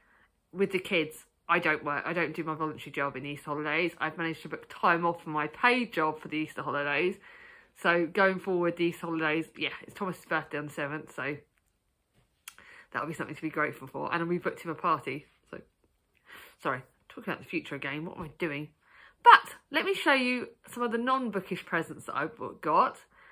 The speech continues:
because they are just as special. You'll obviously be seeing the books in the book haul, but I thought I wanted to show you some of the non-bookish presents I got.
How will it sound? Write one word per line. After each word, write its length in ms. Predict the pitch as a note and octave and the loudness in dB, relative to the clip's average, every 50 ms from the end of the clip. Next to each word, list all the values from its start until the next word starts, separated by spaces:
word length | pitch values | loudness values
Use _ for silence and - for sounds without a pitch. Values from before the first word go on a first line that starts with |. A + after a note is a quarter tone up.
| - - _ _ _ | -20 -20 _ _ _
because 300 | - A3+ - B3 A#3+ A#3 | -6 -2 0 0 0 2
they 140 | B3+ B3 A#3+ | 2 2 4
are 100 | A#3 A#3 | 4 2
just 300 | A3+ - C#4+ B3+ - - | 0 0 -2 -4 -2 -6
as 80 | A3 | -8
special. 320 | - - D#3+ D3 - F#3+ F#3 | -4 -2 -4 -2 -2 -2 0
You'll 240 | G3 A3 A#3+ A#3 - | 0 0 0 2 2
obviously 300 | - B3 A#3 A#3+ - B3+ | 2 2 2 0 -4 -6
be 140 | G#3 A#3 A#3 | -6 -6 -6
seeing 260 | G#3+ - A3+ G#3+ G3+ | -4 -2 -2 -2 -2
the 60 | G3+ | -4
books 300 | F3+ - F#3+ - - - - _ | 0 0 0 0 0 -8 -12 _
in 160 | - F3+ F3+ | -6 -4 -4
the 60 | E3+ E3 | -4 -2
book 260 | E3+ F#3 - - - | -2 -2 -2 -2 -4
haul, 360 | - C3+ C3+ C#3 G#3 D4 D#4 - _ _ _ _ _ _ _ _ _ | -6 -4 -2 -2 -4 -6 -8 -14 _ _ _ _ _ _ _ _ _
but 120 | - G#3 | -14 -12
I 20 | - | -10
thought 120 | A#3+ - | -6 -6
I 80 | - A3 - - | -6 -6 -6 -6
wanted 280 | G#3+ G#3+ F#3 - - - | -6 -6 -6 -8 -12 -16
to 60 | - - | -16 -8
show 100 | - G#3 | -4 -4
you 140 | F#3 F#3+ F#3+ | -2 -2 -4
some 140 | F#3+ G3+ G3 | -6 -8 -6
of 60 | F#3+ | -6
the 80 | G#3 G#3+ | -6 -6
non-bookish 560 | A#3+ C#4+ D4+ C4+ G#3 F#3 - - D#3 - - | -6 -8 -10 -10 -10 -12 -12 -12 -16 -18 -12
presents 340 | - D#3 D3 - - - - | -10 -10 -10 -10 -14 -12 -12
I 80 | - | -12
got. 220 | - - - - | -12 -10 -12 -14